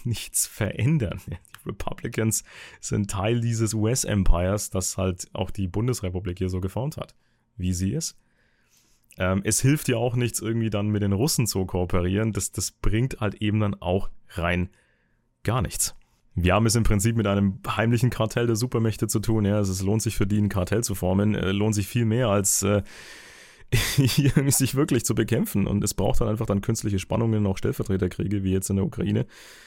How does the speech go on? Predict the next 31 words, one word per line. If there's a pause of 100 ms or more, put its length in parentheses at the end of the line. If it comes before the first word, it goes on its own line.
(160)
Das
hatte
ja
schon (320)
Professor
Carol
Quigley
im
Kalten
Krieg
geschrieben, (360)
in
seinem
Buch
Tragödie
und
Hoffnung. (760)
Ähm,
aber (600)
ja, (180)
irgendwelche
Verschwörungsaktivisten
wollen
mir
heute
erzählen,
sie
seien
Verschwörungsexperten
und,
äh,